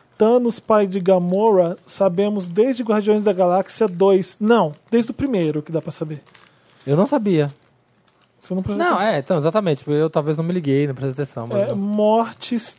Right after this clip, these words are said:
Speaker 1: todo mundo sabia que teria. Thanos obcecado tem no trailer. Se informe antes de achar que tudo é spoiler. Eu, eu paguei o Kainan pra ele falar isso.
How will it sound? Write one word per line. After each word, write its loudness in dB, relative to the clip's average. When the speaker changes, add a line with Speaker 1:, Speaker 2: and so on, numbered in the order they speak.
Speaker 1:
todo 2
mundo -2
sabia 0
que -8
teria. -4
Thanos 0
obcecado -2
tem -2
no -4
trailer. 2
Se -4
informe 0
antes -2
de -2
achar 0
que -8
tudo -2
é 4
spoiler. 0
Eu, -4
eu 4
paguei 2
o 2
Kainan 4
pra 0
ele 2
falar -2
isso. -6